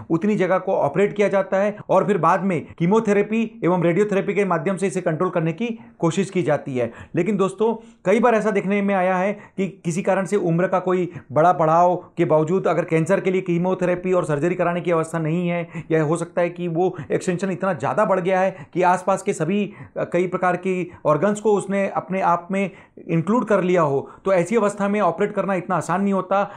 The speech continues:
क्योंकि जब हम ऑपरेट करते हैं तो लगभग कई सारे पार्ट्स को रिमूव करने की स्थिति आ सकती है, जो कि इतना संभव नहीं माना गया है। ऐसी अवस्था में जब बिना ऑपरेशन के, बिना कीमोथेरेपी के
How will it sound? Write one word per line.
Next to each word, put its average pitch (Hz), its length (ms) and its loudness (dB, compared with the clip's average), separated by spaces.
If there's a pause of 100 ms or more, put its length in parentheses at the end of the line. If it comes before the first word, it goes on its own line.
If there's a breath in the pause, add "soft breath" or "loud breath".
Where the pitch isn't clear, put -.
क्योंकि 165 200 -2
जब 180 180 2
हम 180 120 0
ऑपरेट 170 260 -2
करते 190 220 -4
हैं 180 100 -6
तो 190 80 -2
लगभग 180 360 0
कई 190 140 0
सारे 185 220 0
पार्ट्स 175 300 0
को 196 80 0
रिमूव 165 300 0
करने 175 240 -2
की 165 140 -4
स्थिति 175 400 -4 (220 loud breath)
आ 151 80 2
सकती 185 320 -2
है, 190 80 0
जो 165 140 -2
कि 175 180 -8
इतना 202 540 -4 (280 loud breath)
संभव 180 480 0
नहीं 165 180 2
माना 185 240 2
गया 170 220 2
है। 185 200 0 (240 loud breath)
ऐसी 180 280 2
अवस्था 208 340 0
में 143 160 -2 (280 loud breath)
जब 196 180 -2
बिना 180 200 0
ऑपरेशन 220 480 2
के, 214 200 0
बिना 175 320 0
कीमोथेरेपी 208 600 0
के 202 260 0